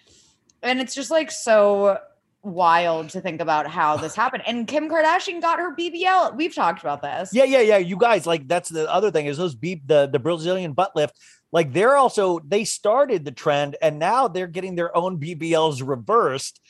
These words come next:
Speaker 2: to get, like, smaller butts because it's not as in vogue as it was ten years or eight years ago or however many years ago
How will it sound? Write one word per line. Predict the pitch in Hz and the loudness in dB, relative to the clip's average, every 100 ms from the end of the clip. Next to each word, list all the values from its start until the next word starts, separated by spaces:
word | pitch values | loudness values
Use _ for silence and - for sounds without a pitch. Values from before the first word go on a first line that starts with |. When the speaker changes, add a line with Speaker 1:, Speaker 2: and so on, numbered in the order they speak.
| _ _ | _ _
Speaker 2:
to | 175 | -2
get, | 160 180 | 0 2
like, | 165 151 | 2 0
smaller | - - 185 185 180 156 | -2 -4 2 4 4 2
butts | 170 202 - | 2 2 0
because | 151 135 165 | -14 -12 -10
it's | 156 - | -8 -6
not | 156 160 160 | 2 2 2
as | 151 151 147 | 2 2 0
in | 147 110 | -6 -2
vogue | 151 160 135 | 2 4 2
as | 127 | -6
it | 131 | -6
was | 120 139 131 - | 0 2 0 -2
ten | - 135 | -4 -2
years | 131 160 180 | -2 -4 -2
or | 143 135 - | -2 -2 -2
eight | 160 170 | -6 -6
years | 151 135 | -8 -4
ago | 143 147 | 0 2
or | 127 | 4
however | 135 190 190 156 | 4 4 4 0
many | 139 131 | -6 -8
years | 147 226 175 | -8 -6 -4
ago | 127 120 120 | 0 2 0